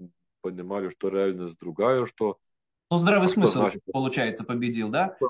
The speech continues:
Speaker 1: значит
Speaker 2: Кроме вот,
Speaker 1: установить
Speaker 2: э,
Speaker 1: литовскую империю? Это значит присоединить Беларусь и Украину. Ну, а с чего бы?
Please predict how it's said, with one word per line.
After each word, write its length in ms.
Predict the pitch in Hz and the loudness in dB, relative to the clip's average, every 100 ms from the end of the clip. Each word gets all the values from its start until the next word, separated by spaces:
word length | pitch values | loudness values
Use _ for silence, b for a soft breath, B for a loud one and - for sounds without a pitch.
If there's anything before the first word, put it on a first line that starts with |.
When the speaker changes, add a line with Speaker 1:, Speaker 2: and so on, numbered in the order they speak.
| - | 0
Speaker 1:
значит 240 | 113 127 | 0 0
Speaker 2:
Кроме 120 | 120 | -2
вот, 220 | 113 117 104 | 2 2 2
Speaker 1:
установить 220 | 110 107 | 2 -2
Speaker 2:
э, 0 | |
Speaker 1:
литовскую 440 | 104 - - - 98 | -6 -12 -10 -6 -4
империю? 260 | 110 98 90 | 0 0 0
Это 140 | 95 | -2
значит 380 | 90 110 101 - | -2 -4 -6 -4
присоединить 600 | 104 98 101 98 110 113 | -2 0 -2 -2 -6 -4
Беларусь 520 | 101 101 101 110 - | 0 2 4 0 -2
и 20 | 101 | -4
Украину. 500 | 107 117 120 85 85 | -2 -2 -2 -4 -4
Ну, 500 | 101 98 92 85 85 | -2 -2 -4 -4 -6
а 80 | |
с 40 | 85 | -6
чего 340 | - 95 90 | -2 0 0
бы? 180 | 82 | -2